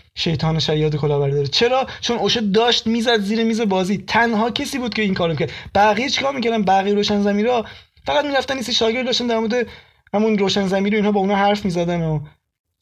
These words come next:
آگاهی می‌دادن. اوشو نه تنها حرف می‌زد بلکه داشت بازی رو عوض می‌کرد. اوشو میگفت بابا این سیستما درست نیست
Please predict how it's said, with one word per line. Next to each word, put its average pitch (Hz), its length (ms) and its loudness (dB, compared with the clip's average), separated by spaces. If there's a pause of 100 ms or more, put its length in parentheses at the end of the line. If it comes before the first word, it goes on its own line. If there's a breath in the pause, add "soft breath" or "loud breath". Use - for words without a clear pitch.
آگاهی 165 320 2
می‌دادن. 143 340 0 (180 loud breath)
اوشو 240 520 2
نه 277 100 0
تنها 240 220 2
حرف 202 240 4
می‌زد 220 220 0
بلکه 254 240 -2
داشت 240 320 0
بازی 202 440 2
رو 254 80 2
عوض 208 380 4
می‌کرد. - 580 -4 (1700)
اوشو 175 220 -2
میگفت 226 200 0
بابا 233 160 2
این 220 160 0
سیستما 208 480 0
درست 214 340 2
نیست 214 560 0